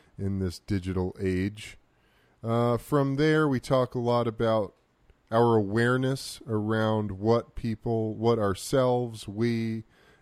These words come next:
and other people are posting on social media. Uh, we took this episode pretty deep, had a long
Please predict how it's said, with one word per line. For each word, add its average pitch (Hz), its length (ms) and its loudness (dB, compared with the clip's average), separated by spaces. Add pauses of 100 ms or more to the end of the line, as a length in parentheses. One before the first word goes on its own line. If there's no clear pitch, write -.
and 101 140 -2
other 104 180 2
people 101 340 -4
are 95 120 0
posting 120 500 -2
on 107 140 -2
social 110 420 -4
media. 101 580 -6 (560)
Uh, 98 240 -4
we 120 160 -4
took - 280 -2
this 135 200 -4
episode 113 800 0 (540)
pretty 110 320 0
deep, 104 480 -4 (640)
had 110 100 0
a 107 60 0
long 107 720 -2